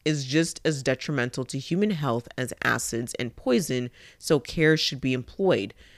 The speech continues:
China or Japan manufactures an alkaloid purification system, which can be purchased by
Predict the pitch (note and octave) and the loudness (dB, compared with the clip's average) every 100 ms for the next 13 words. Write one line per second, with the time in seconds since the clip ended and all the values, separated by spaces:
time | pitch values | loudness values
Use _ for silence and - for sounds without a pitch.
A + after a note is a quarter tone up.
0 | _ - - D#3 E3+ G3 G#3 G#3+ E3 D#3 | _ -6 0 4 4 4 0 0 -2 -2
1 | - C#3+ G3 F#3+ F#3 C3+ B2+ B2 A#2+ B2 | -6 -4 0 2 0 0 -2 -2 -4 -4
2 | - B2+ B2 B2 - - C3+ C3 _ - | -2 0 2 0 -6 -8 -8 -8 _ 0
3 | F3 F3+ G#3+ F3 C#3 C#3 C#3 - - C#3 | 0 0 -4 2 4 4 2 -2 -2 -2
4 | D3 - G#3+ - - - C3 - C3 C3 | -4 -2 -2 0 -4 -6 -8 -2 -2 -2
5 | - _ - - - - _ - D#3 - | -8 _ -20 -20 -20 -20 _ -2 0 2
6 | F#3 D#3 D3+ - D#3 D3 - D3 - C#3+ | 4 4 4 2 2 0 -2 -2 -4 -2
7 | D3 B2+ B2 A#2 | 2 4 4 2